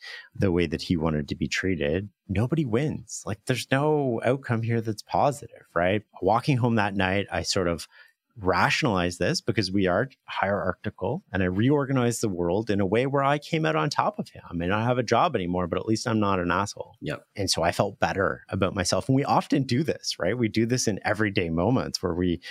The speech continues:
Speaker 1: we tell ourselves these stories, and these stories are sort of like, "At least I'm not, I'm better than, at least I didn't do this.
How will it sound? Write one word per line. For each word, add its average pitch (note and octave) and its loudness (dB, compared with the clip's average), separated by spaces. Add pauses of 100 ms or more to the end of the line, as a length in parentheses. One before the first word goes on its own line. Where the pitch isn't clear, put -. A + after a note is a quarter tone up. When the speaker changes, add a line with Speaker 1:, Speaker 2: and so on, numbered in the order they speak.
(160)
Speaker 1:
we F#2 0
tell - 0
ourselves C3 0
these C#3+ 0
stories, F2+ 0
and F2 0
these F2 0
stories A2 0
are F2+ 0
sort G2 0
of F#2 -4
like, E2 0 (800)
"At G2 2
least G#2 0
I'm B2+ 2
not, F2 2
I'm E2+ 0
better A#2+ 0
than, E2 -2 (180)
at F2 -6
least C3 0
I C3 4
didn't A2+ 0
do F#2+ 0
this. E2+ -2